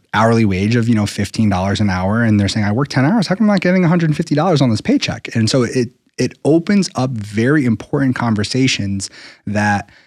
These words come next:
you know, I want students to be comfortable talking to me about, or to other teachers, or to other adults, because, you know, for me, I was very, you know, fortunate to have parents that were very supportive of me, and they,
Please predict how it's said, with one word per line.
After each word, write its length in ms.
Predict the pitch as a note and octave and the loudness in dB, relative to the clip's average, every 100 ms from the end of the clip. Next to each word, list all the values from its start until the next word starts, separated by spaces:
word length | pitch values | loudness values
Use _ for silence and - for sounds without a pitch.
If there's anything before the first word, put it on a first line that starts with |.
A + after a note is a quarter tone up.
| _ _ _ | _ _ _
you 100 | A2+ | 0
know, 300 | G#2 G2 G2+ _ _ _ - | 0 0 -4 _ _ _ -4
I 120 | G#2+ | 0
want 260 | A#2 C3 - | 2 2 0
students 480 | - B2 A#2 - - | 2 2 2 0 -4
to 80 | |
be 260 | G#2 G#2 G#2 _ | -2 -2 -4 _
comfortable 680 | - D#3 D#3+ A2 G#2 G2+ - _ - | -2 0 0 0 0 0 -4 _ -4
talking 520 | G#2+ G2+ A2+ G2+ G#2 | -2 -2 -2 -4 -4
to 120 | - | -2
me 160 | A2 G2+ | 0 0
about, 320 | F#2 F#2 G2 | -4 -6 -4
or 140 | B2 A#2+ | 0 0
to 160 | - A2 | 0 -2
other 180 | G#2+ G2+ | -2 -2
teachers, 380 | - G2+ A2+ | -2 -2 -4
or 180 | - A#2 | -2 -2
to 100 | - | -2
other 220 | G#2+ G2+ | -6 -6
adults, 460 | F#2 G2 A2+ A2 - | -8 -4 -4 -4 -4
because, 480 | A2 G#2 A2 G2+ - - - _ - | -6 -2 -2 -2 -4 -10 -20 _ -2
you 80 | A2 | 0
know, 180 | G2+ G2+ _ _ _ | 0 -4 _ _ _
for 260 | - - A#2+ | -12 0 4
me, 160 | C#3 | 4
I 160 | C3+ B2 | 4 4
was 160 | B2+ G#2+ | 2 2
very, 500 | B2 A#2+ A#2+ A2+ A2 _ - | 2 2 2 0 -4 _ -2
you 100 | A2+ | 0
know, 160 | G2 | 0
fortunate 800 | F#2+ - B2 B2 - A#2 G#2+ - | -4 -2 0 2 2 2 0 -2
to 100 | A2 | -4
have 540 | G2 A2 G2+ G2+ F#2+ - _ _ | -2 0 0 -2 -4 -12 _ _
parents 540 | - A#2+ A2 A2 - | -2 0 2 0 -4
that 420 | A2+ G2+ G2+ G2 G#2 | -4 -2 -2 -4 -6
were 220 | G2+ F#2+ | -4 -2
very 260 | G#2+ G#2 | 0 0
supportive 580 | F#2+ G2+ - E3+ D#3+ D#3 | -2 -6 -2 2 4 4
of 140 | C#3+ C3 | 4 4
me, 260 | C#3+ C3+ | 4 4
and 140 | A2+ G2+ | 2 0
they, 300 | G2 G2 | 0 -2